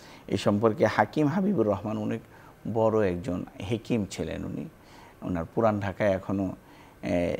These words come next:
যে কলেজ আছে, এই যে, এ, হেকিমি কলেজ, সেটি ওনার প্রতিষ্ঠিত।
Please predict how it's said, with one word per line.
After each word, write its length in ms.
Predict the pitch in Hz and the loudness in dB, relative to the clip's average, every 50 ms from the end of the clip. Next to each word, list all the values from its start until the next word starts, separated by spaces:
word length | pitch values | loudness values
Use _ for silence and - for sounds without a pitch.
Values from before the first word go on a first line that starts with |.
| - | -6
যে 240 | - 95 92 101 92 | -6 -4 -2 -2 -2
কলেজ 340 | - - 104 101 104 101 95 | 2 6 6 6 6 6 4
আছে, 420 | 95 95 - - - 95 98 120 - - - - - - - 247 254 247 - - | 4 2 0 -2 -2 -2 -2 -4 -6 -10 -16 -20 -20 -20 -20 -18 -16 -14 -12 -8
এই 240 | - 85 85 85 | -6 -6 -6 -6
যে, 340 | 82 - - - 85 87 - - - 190 - - - - - | -6 -6 -6 -6 -6 -6 -6 -8 -10 -14 -18 -20 -18 -12 -8
এ, 260 | - 87 82 80 - - - - - 50 50 50 - - - 95 - | -6 -6 -6 -6 -6 -8 -10 -10 -8 -8 -8 -8 -10 -10 -10 -8 -6
হেকিমি 340 | 110 104 - - 117 110 104 | -8 -6 -2 0 0 0 0
কলেজ, 340 | - - 98 95 95 117 160 - - - - - | 4 4 4 4 4 2 -2 -4 -10 -18 -18 -10
সেটি 240 | - - 110 - - | -6 -6 -4 -2 -2
ওনার 180 | 107 98 87 87 - | -2 -2 -4 -6 -8
প্রতিষ্ঠিত। 520 | - - - 160 - - - - - - | -8 -10 -8 -10 -12 -12 -14 -14 -16 -16